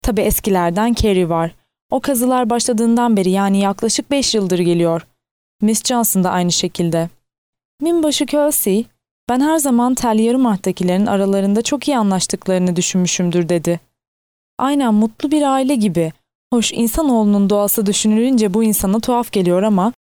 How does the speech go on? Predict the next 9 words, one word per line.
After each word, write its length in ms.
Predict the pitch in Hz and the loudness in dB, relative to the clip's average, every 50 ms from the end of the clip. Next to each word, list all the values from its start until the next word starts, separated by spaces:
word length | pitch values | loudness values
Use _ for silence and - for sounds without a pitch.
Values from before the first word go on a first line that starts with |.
| _ - - | _ -10 -6
sanırım 400 | - 254 240 247 277 294 302 285 | -2 0 0 2 2 0 0 0
hemşire 520 | 262 262 247 247 247 - 285 277 285 262 | 0 0 0 0 0 0 0 0 0 0
Leader'ın 380 | 294 285 233 240 202 202 190 180 | 0 0 0 0 0 0 0 0
da 120 | 180 175 | 0 -2
bu 60 | 196 | -2
konuda 340 | 185 - 208 185 180 220 202 | -2 -2 -2 0 0 0 0
bana 220 | 196 190 208 226 | 0 0 0 0
hak 200 | 220 226 220 - | 0 -2 -2 -2
verecektir. 680 | 240 233 220 226 226 - 233 226 - - 185 170 - - | -2 0 0 0 0 0 -2 -4 -4 -4 -6 -6 -6 -8